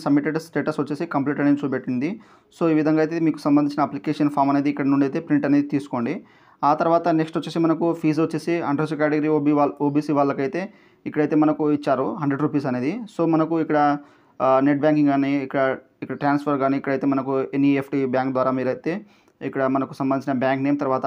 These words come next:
అకౌంట్ నెంబర్, ఐఎఫ్సీ కోడ్, బ్రాంచ్, ఇక్కడ బ్రాంచ్ నేమ్ అనేది ఈ విధంగా అయితే ఇచ్చారు. So, ఈ యొక్క అకౌంట్కు మీరైతే సెండ్ చేయడం అయితే జరుగుతుంది. So, ఇక్కడైతే మనకు through ఆన్‌లైన్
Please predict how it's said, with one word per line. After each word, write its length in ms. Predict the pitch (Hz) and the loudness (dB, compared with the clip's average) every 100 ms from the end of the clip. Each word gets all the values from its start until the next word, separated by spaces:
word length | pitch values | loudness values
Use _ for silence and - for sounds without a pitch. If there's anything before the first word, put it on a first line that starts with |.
| 131 | 0
అకౌంట్ 240 | 135 131 | 0 0
నెంబర్, 220 | 131 135 139 - | 0 -2 -4 -2
ఐఎఫ్సీ 260 | 135 131 139 | -2 -2 -6
కోడ్, 140 | 143 131 | -4 -2
బ్రాంచ్, 260 | 131 131 143 | -2 -2 -4
ఇక్కడ 140 | 151 135 120 | -6 -4 -2
బ్రాంచ్ 220 | 131 139 | -2 -2
నేమ్ 120 | 139 131 | -2 -2
అనేది 160 | 127 135 | -2 -2
ఈ 20 | |
విధంగా 220 | 127 123 123 | -2 -2 -2
అయితే 140 | 127 131 | -2 -6
ఇచ్చారు. 260 | 127 120 156 | -4 -4 -4
So, 60 | - 139 | -4 -2
ఈ 40 | 135 | -2
యొక్క 200 | - 143 135 - | -2 2 2 2
అకౌంట్కు 460 | - 139 131 123 143 | 0 0 0 -2 0
మీరైతే 320 | 139 123 127 165 - _ _ - - - | 2 0 -2 -6 -6 _ _ -20 -12 0
సెండ్ 200 | 147 135 | 2 2
చేయడం 220 | 139 139 | 2 2
అయితే 160 | 135 139 139 | 0 -2 -2
జరుగుతుంది. 380 | 131 131 123 160 202 | -4 -4 -4 -4 -6
So, 40 | 139 | -6
ఇక్కడైతే 300 | 135 135 127 139 | -2 -2 -2 -2
మనకు 220 | 131 131 127 | -2 -6 -4
through 180 | 135 131 127 - - 123 | 0 2 0 -4 0 0
ఆన్‌లైన్ 260 | 131 131 | 0 -2